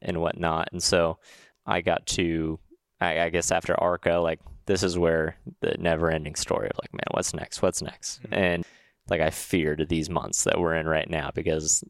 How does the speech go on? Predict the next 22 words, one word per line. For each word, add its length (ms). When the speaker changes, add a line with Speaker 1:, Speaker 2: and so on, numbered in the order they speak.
Speaker 2:
Yeah. 160
Speaker 1:
like, 140
this 180
is 100
the 100
worst. 560
Speaker 2:
Mm-hmm. 260
Speaker 1:
And, 300
and 160
so 140
after 280
arca, 460
didn't 260
know. 180
I 100
thought, 360
like, 220
possibly 420
some, 360
some 200
truck 260
stuff. 480